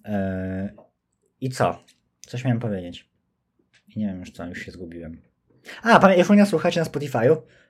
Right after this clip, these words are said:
czy na Apple Podcast, czy gdziekolwiek indziej, pamiętajcie, żeby wbijać na YouTube'a i dawać subskrypcję,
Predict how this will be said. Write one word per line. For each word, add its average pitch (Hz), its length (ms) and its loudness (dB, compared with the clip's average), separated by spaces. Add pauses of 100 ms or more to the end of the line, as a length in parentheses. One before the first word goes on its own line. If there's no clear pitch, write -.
(160)
czy 113 180 -4
na 107 440 0
Apple 123 160 -2
Podcast, 123 480 0
czy 120 80 -6
gdziekolwiek 117 360 -2
indziej, 113 200 0
pamiętajcie, 127 500 0
żeby 131 140 2
wbijać 127 320 0
na 117 180 0
YouTube'a 104 340 -4 (340)
i 107 100 -6
dawać 117 240 4
subskrypcję, 104 600 -4